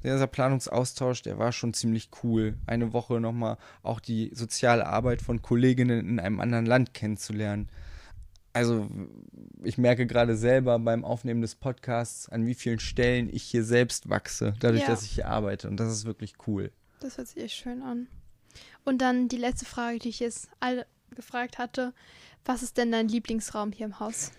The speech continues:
Speaker 1: Mein Lieblingsraum?
Speaker 2: Ja.
Speaker 1: Natürlich das Studio.
Speaker 2: Okay, das ergibt auch Sinn.
Speaker 1: N-, nein, ich weiß es noch nicht, ich denk noch mal nach, aber ich glaube, es ist das Studio. Ja, von den Räumlichkeiten her schon.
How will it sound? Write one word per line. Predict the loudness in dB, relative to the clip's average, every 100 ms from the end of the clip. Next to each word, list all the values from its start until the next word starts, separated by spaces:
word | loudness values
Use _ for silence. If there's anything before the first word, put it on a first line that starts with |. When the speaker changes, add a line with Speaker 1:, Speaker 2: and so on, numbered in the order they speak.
| -6
Speaker 1:
Mein | 2 6
Lieblingsraum? | 8 6 2 2 6 6 6 2 -4 -16 _ _
Speaker 2:
Ja. | -2 -2 -2
Speaker 1:
Natürlich | 4 10 10
das | 10 2
Studio. | 0 0 -2 -4 -10 _ _ _ -20 -20 -14
Speaker 2:
Okay, | -14 -12 -14 -14 -14 -12
das | -8
ergibt | -8 -8 -10
auch |
Sinn. | -10 -4 -4
Speaker 1:
N-, | -4 _
nein, | 2 4 4
ich | 6
weiß | 4 4
es | 0
noch |
nicht, | 2 4
ich |
denk | 6 4
noch | 4
mal | 4 4
nach, | 2 2
aber | 4
ich | 2
glaube, | 6 8 8 8
es | 6
ist | 2 0
das | 0
Studio. | 0 2 4 6 6 4 0 _ _ _ _ _ _ _ -14 -14 -14 -20 -20 _ _ _ _ _ -20 -20 2
Ja, | 4 4
von | 4 4
den | 6
Räumlichkeiten | 8 8 8 4 4 4 4
her | 2 0
schon. | 2 2 2